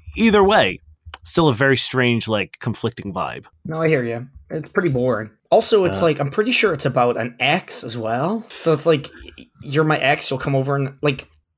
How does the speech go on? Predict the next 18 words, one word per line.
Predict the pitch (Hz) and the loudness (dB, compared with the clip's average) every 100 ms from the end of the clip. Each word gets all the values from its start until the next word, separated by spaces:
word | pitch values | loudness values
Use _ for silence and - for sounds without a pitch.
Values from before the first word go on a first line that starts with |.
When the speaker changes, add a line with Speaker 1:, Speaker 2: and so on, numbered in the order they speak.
| - | -8
Speaker 2:
it's, | 143 - | -8 -6
it's | - 139 | -6 -4
kinda | 175 180 | -4 -4
toxic | 185 139 156 - 139 | -4 -2 -2 -2 -2
and | 120 107 - | -4 -6 -6
sad | 117 117 156 160 | -2 0 -2 -4
and | 107 - - _ - | -10 -16 -18 _ 0
also | 131 135 139 | 2 2 -2
still | 123 - 120 127 | -4 -2 2 4
a | 117 | 2
hookup. | 120 120 160 175 _ _ - | 0 -2 -4 -6 _ _ 2
Yeah, | 185 185 180 | 4 6 6
it's, | 151 - - | 4 2 -4
it's | - 175 - | -2 -2 0
gonna | - 165 | 0 2
be | 123 | 2
a | |
two. | - - 101 101 | 0 -6 -6 -8